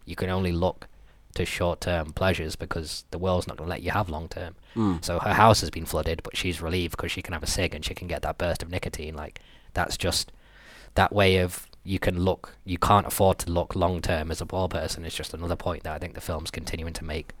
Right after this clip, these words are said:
Speaker 1: with
Speaker 2: Plus,
Speaker 1: that stone as well, which
Speaker 2: it
Speaker 1: is a
Speaker 2: kinda
Speaker 1: major
Speaker 2: comes
Speaker 1: theme.
Speaker 2: into, like, the whole don't have a plan
Speaker 1: Don't have
Speaker 2: as well.
Speaker 1: hope. Like,
Speaker 2: Yeah.
Speaker 1: that stone is a representing hope. When it gets flooded, the stone, um, floats. It's hollow.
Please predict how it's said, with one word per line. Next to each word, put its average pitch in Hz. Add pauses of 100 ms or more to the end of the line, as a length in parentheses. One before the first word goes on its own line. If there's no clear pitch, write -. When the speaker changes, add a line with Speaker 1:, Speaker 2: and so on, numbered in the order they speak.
(160)
Speaker 1:
with 101
Speaker 2:
Plus, 92
Speaker 1:
that 80
stone 95
as 80
well, 92
which 85
Speaker 2:
it -
Speaker 1:
is -
a -
Speaker 2:
kinda 87
Speaker 1:
major 87
Speaker 2:
comes 85
Speaker 1:
theme. 82
Speaker 2:
into, 78
like, 78
the -
whole 80 (160)
don't 71
have 78
a 76
plan 85
Speaker 1:
Don't 107
have 98
Speaker 2:
as 98
well. 117
Speaker 1:
hope. - (260)
Like, 85
Speaker 2:
Yeah. 87
Speaker 1:
that 87
stone 104
is 90
a 87
representing 82
hope. 101
When 92
it 95
gets 95
flooded, 90
the -
stone, 87 (680)
um, 82 (160)
floats. -
It's -
hollow. 85